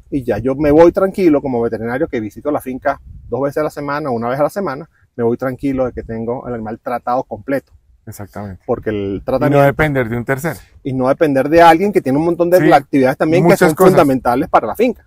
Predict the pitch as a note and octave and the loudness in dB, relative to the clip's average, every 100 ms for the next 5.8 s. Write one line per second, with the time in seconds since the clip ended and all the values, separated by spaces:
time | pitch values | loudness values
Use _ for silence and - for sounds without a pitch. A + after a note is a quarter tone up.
0 | - _ A2+ A#2+ A#2 B2 C3+ D3 D#3+ D3 | -20 _ -6 0 2 4 2 2 0 0
1 | D#3 D3+ B2+ C#3 C#3+ D3+ D#3+ D#3+ B2+ A#2 | -2 -2 -4 -4 -6 -2 0 0 -2 -6
2 | G#2 - A2+ G#2+ A2 G#2+ - C3+ B2+ G#2+ | -8 -8 -10 -2 2 2 2 -2 -2 -4
3 | A2 - B2 A#2 B2+ B2 A2+ F2 A2 B2 | -6 -6 -6 -4 -4 -6 -8 -10 -8 -8
4 | A2+ G2 G2 A#2 - A#2 - B2+ A#2 B2+ | -10 -12 -12 -12 -12 -12 -6 -4 -4 -4
5 | C#3 D#3+ A#2 _ _ - D#2 - | -6 -8 -12 _ _ -2 -2 -4